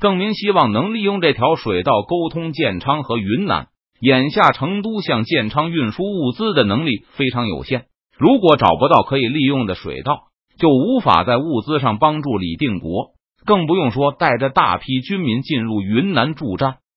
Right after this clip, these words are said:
不过叙州的明军告诉邓明，对此最好不要抱太大的希望，因为金沙江的水流湍急，两岸地势险峻，大船无法通航，小船的危险又太大。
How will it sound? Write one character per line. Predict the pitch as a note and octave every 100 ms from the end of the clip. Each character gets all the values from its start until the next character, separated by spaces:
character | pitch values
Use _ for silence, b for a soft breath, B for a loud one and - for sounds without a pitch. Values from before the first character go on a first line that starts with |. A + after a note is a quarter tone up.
| _
不 | - G#3
过 | G#3 F3+
叙 | - D#3+ B2+
州 | G#3+ G3
的 | A2
明 | A2 E3
军 | F3 F3+
告 | D3 G#2
诉 | G#2+
邓 | B2 C#3
明， | G2+ A#2 - -
对 | E3 A2+
此 | - F#2
最 | D#3 A2+
好 | F2+ D#2+
不 | E3+
要 | D#3+
抱 | D3+ C3+
太 | - F3+ G2+
大 | C3+ F#2+
的 | E2
希 | - D3+
望， | F3 - _ _ _
因 | - G#3
为 | A3
金 | A3+ A3
沙 | G3+ G3
江 | F3+ F3 C3+
的 | F#2+
水 | - D2+
流 | D2 G#2
湍 | C#3 E3 E3+
急， | C3 E2 G#2+ - _ _ -
两 | B2+ G#2+
岸 | E3+ G#3 G3+
地 | G3 C3
势 | - G2
险 | - E2+ C2
峻， | F2+ G3 - _ _ _
大 | F3+ D#3+
船 | C3 D3+
无 | D3+ F3+
法 | A2 D#2
通 | B2+ F3+
航， | E2+ F#2+ - _ _ _
小 | - C3+ A2+ B2
船 | E3 G3+
的 | D3
危 | F3 A3 F3+
险 | F#2 D2
又 | C3+ C#3+
太 | - E3 -
大。 | G3